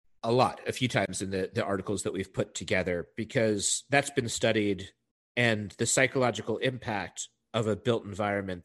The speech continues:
that emphasizes security threats is real. But beyond that, I'm just, I'm a fan of architecture. I like beautifully made buildings. And,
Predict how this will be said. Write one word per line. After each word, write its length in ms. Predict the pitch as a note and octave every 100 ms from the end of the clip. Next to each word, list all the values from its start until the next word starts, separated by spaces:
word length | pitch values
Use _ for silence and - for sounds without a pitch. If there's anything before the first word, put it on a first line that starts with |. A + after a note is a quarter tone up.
| -
that 140 | A2+ -
emphasizes 720 | A2+ A2 G#2 G#2+ G2 F2+ E2+
security 580 | G2 - B2 A2+ F#2+ F2+
threats 560 | - F2+ F2 - - - _ _ -
is 220 | A2 G2+
real. 420 | C#3+ G#2 C2 - _ _ _ _ _ _ _ _ -
But 120 | D3+
beyond 300 | F#3+ B3+ F#3+
that, 240 | A#2 A#2 -
I'm 120 | C#3
just, 320 | E3+ - - _ _ _ _ -
I'm 140 | D3+
a 60 | D#3
fan 240 | G3 F3+
of 60 | B2+
architecture. 680 | E3+ - - D2 - - - _ _ _ _ _ -
I 100 | C#3+
like 360 | D3 G3 -
beautifully 400 | C#3 D3+ D3+ C#3+
made 260 | A#2+ A2+ F2
buildings. 640 | B2+ C3+ - - - - _ _ _ _ _ _ _ -
And, 500 | C#3 C#3 C#3 B2